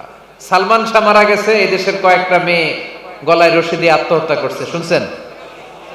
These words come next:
আহা, অমুক সেলিব্রিটির কি হয়েছে, ছাদ থেকে লাফ দিয়ে পড়ে মাথা ফাটায় ফেলছে। ভালোবাসা আছে না নাই? যারে ভালোবাসে তার নাম আবার ছেলেরা হাতের মধ্যে কেটে কেটে লেখে।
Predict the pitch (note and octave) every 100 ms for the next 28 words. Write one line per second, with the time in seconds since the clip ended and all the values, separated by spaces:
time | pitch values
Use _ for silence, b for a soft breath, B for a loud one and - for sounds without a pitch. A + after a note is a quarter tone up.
0 | - - - - G#2+ - - - F#3+ A3+
1 | A#3+ A#3+ - - - - - - F#3+ G#3+
2 | A3 A3 A3 A3 G#3 A3 A3+ A3+ A3 B3+
3 | D4 - - - - G3+ G3+ G3+ F#3 F#3+
4 | G3 F#3 F#3+ F3+ E3+ D#3+ E3+ F3 D#3 C#3+
5 | B2 A2+ - - - D#3 - - - -
6 | - - - - C#3+ E3+ E3+ D#3+ D#3+ C#3+
7 | F3 D3 A#2+ G#2 - - - - - -
8 | - - - - - - E3+ F#3+ A#3 F#3+
9 | A3 A3+ A3 A3 G#3 G3+ G3+ G3 G3 G3
10 | F#3 - G3 F#3 F3+ E3 E3 F#3+ F#3 F3+
11 | F3 G3 G3 F3+ E3+ D3 C#3 -